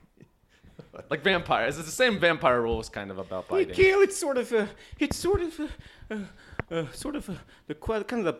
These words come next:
Speaker 2: the, the primordial, uh, essence of, uh,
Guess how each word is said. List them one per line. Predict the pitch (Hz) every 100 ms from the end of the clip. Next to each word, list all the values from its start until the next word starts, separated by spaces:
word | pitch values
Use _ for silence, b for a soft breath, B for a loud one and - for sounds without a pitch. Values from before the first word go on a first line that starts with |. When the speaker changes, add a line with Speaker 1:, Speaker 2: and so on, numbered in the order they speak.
| -
Speaker 2:
the, |
the | -
primordial, | - 311 262 240 220 226 220 226 277 262 202 190 175 180
uh, | 170
essence | 165 262 - 240 208 202
of, | 170 - -
uh, | 170